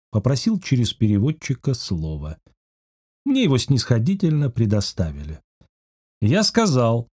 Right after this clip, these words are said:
что счастлив наблюдать столь высокое собрание театральной элиты, и извинился, что затесался в этот круг, не участвуя в мемориальном спектакле.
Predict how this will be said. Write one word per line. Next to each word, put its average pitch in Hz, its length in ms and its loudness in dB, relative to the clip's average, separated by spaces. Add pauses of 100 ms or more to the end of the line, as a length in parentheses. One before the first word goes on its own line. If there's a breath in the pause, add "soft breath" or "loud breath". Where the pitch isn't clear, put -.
что - 260 0
счастлив 180 720 0
наблюдать 127 600 2
столь 131 260 0
высокое 139 540 2
собрание 135 840 2
театральной 160 720 2
элиты, 95 680 0 (400)
и 120 160 4
извинился, 120 600 2
что 120 200 -2
затесался 117 720 0
в 110 40 2
этот 98 260 -2
круг, 165 280 0
не 127 100 4
участвуя 139 760 0 (180)
в 113 60 0
мемориальном 104 640 2
спектакле. - 760 -8